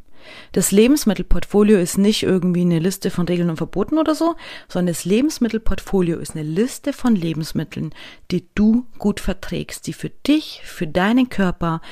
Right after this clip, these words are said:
für deine Gelüste, für deinen Geschmack sozusagen passend sind. Also was kann ich essen? Da gehören auch so Sachen drunter wie Lebensmittel, die du nicht gut verträgst,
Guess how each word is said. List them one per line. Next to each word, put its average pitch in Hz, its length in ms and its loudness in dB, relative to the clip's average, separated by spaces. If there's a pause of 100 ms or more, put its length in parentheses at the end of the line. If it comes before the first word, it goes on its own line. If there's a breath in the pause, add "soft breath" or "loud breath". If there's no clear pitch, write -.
(280 loud breath)
für 185 220 2
deine 220 520 6
Gelüste, 190 680 2
für 160 120 0
deinen 202 340 2
Geschmack - 560 -2
sozusagen 160 640 -6
passend - 520 -2
sind. - 320 -8
Also 170 300 -2 (420 loud breath)
was 185 640 -2 (220)
kann 175 200 -6
ich - 160 -8
essen? - 460 -8 (120)
Da 185 120 0
gehören 175 300 -2
auch - 140 -2
so 185 120 -4
Sachen 160 360 -4
drunter 165 420 -4
wie 170 100 0
Lebensmittel, 175 540 -2
die 160 100 -4
du 165 80 -2
nicht 160 300 -2
gut - 180 -2
verträgst, 202 680 0